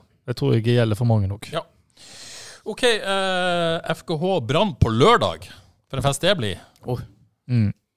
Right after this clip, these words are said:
Speaker 2: Det er ikke
Speaker 1: Det
Speaker 2: ingen som feirer bursdag, men, eh, det kan bli bra for det.
Speaker 1: Ja, med seier der,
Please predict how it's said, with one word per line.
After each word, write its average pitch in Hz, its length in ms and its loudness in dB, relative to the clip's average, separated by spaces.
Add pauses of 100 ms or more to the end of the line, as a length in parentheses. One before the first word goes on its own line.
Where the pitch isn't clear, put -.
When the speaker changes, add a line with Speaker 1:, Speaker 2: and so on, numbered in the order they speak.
(300)
Speaker 2:
Det 123 120 -6
er 143 40 4
ikke 139 80 6
Speaker 1:
Det 135 240 0
Speaker 2:
ingen 165 140 -2
som 117 140 -6
feirer 120 220 -2
bursdag, 92 480 -8
men, 90 260 -10
eh, 95 100 -10
det 95 120 -12
kan 113 80 -8
bli 104 100 -8
bra 113 140 -6
for - 120 -10
det. 117 160 -8 (1000)
Speaker 1:
Ja, 165 180 2 (200)
med 156 140 2
seier 120 540 4
der, 135 200 0